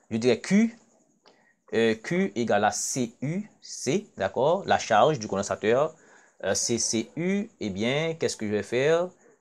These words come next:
je vais remplacer U C par sa valeur. Donc, ce qui fait que Q, euh, maintenant, que Q de T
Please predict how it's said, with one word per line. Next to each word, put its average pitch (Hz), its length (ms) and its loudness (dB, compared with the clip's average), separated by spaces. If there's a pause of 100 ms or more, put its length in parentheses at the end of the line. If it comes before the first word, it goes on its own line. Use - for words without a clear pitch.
je 117 140 -6
vais 117 100 6
remplacer 113 440 0
U 127 60 -6
C - 140 -8
par 110 120 0
sa 117 100 -2
valeur. 160 560 4
Donc, 101 200 -4
ce - 120 -8
qui 113 120 -6
fait 110 200 -2
que 107 180 -6 (260)
Q, 165 320 -4 (640)
euh, 104 460 4
maintenant, 101 220 0 (160)
que - 120 -16
Q - 180 -10
de 101 100 -4
T 143 400 -2